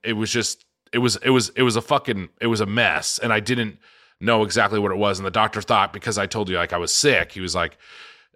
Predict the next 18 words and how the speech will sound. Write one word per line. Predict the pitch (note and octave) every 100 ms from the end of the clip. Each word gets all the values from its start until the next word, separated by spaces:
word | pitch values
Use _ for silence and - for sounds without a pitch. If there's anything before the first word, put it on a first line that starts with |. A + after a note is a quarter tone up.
| - -
I, | G2+
I, | - F2 E2+
"I'm | G2+
gonna | F#2+
get | F2 F2+
it |
wrong." | E2 E2+ D#2+ E2
It |
was, | F2
like, | F2
viralitis | D#2 F#2+ G2 F#2 F2 F2 F2 E2+ -
or | E2+
something. | E2+ E2+
It | A#2
was, |
like, | G#2 F2+
just | A#2 A2
like, | G#2+ F#2